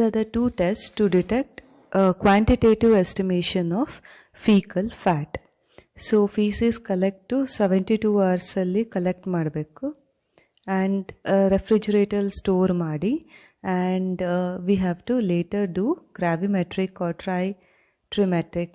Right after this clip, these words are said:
method to detect the quantitative fat examination. So other test ಯಾವುದೆಲ್ಲ? Urobilinogen. Just like we do urobilinogen test for urine using aldrich aldehyde method.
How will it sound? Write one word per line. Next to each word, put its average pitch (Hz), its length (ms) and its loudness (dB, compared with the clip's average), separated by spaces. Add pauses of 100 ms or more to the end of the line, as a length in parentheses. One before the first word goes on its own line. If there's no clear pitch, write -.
(100)
method 160 320 -6 (120)
to 180 80 -2 (100)
detect 160 340 -4
the 220 140 -6
quantitative 175 800 -2
fat 160 240 -2 (100)
examination. 147 720 -4 (1500)
So 220 100 -2 (160)
other 202 180 4 (120)
test 202 220 -2 (120)
ಯಾವುದೆಲ್ಲ? 180 400 0 (220)
Urobilinogen. 165 840 0 (260)
Just 196 200 -2 (100)
like 185 260 0
we 180 80 2 (120)
do 175 40 2 (340)
urobilinogen 170 760 0 (120)
test 175 280 -4 (160)
for 160 240 0 (320)
urine 185 360 2 (500)
using 180 280 2 (220)
aldrich 165 360 0 (140)
aldehyde 160 540 -2 (100)
method. 170 380 -2